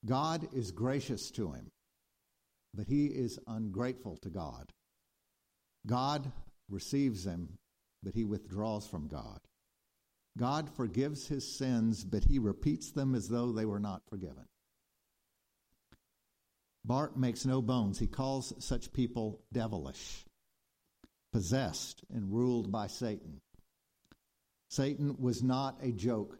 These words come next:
to Barth. He was both myth and fact, smoke and fire. He was the sum total of the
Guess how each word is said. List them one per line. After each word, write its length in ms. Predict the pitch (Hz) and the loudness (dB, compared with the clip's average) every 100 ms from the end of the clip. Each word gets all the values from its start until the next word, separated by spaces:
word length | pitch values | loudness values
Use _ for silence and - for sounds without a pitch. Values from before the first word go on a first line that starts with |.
| - | -10
to 60 | 98 | -6
Barth. 400 | 104 104 76 - _ _ _ _ _ _ _ _ _ _ _ _ - | -4 -4 -6 -12 _ _ _ _ _ _ _ _ _ _ _ _ 4
He 80 | 123 | 6
was 200 | 117 101 | 6 4
both 360 | 92 113 107 | 2 2 4
myth 400 | 110 135 151 - - | 6 6 4 -2 -8
and 260 | - 135 131 | -2 2 0
fact, 460 | - 107 80 - - | 0 -4 -4 -8 -16
smoke 480 | - 127 127 131 - | -6 0 0 0 -2
and 200 | 113 110 | -2 -2
fire. 460 | 117 104 87 67 - _ _ _ _ _ _ _ _ _ - | -2 -2 -4 -8 -18 _ _ _ _ _ _ _ _ _ 2
He 60 | 123 | 4
was 180 | 120 | 6
the 100 | 92 | 4
sum 380 | 107 - 147 160 | 2 2 4 4
total 480 | 156 - 143 147 127 | 6 6 6 4 2
of 140 | 123 | 2
the 100 | 123 | 0